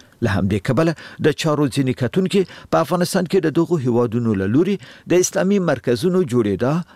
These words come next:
د دوی له خپل منځي سیالیو سره بې ارتباطه نه بولي.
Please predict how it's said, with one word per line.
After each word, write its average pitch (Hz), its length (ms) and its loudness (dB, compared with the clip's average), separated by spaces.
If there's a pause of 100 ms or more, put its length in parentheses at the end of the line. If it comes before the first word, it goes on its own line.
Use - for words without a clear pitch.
(120)
د 156 240 2
دوی 208 160 2
له 180 120 2
خپل 120 300 -4
منځي 110 400 -2
سیالیو 98 400 0
سره 95 260 0
بې 92 200 0
ارتباطه 120 500 0
نه 170 120 2
بولي. 110 340 -2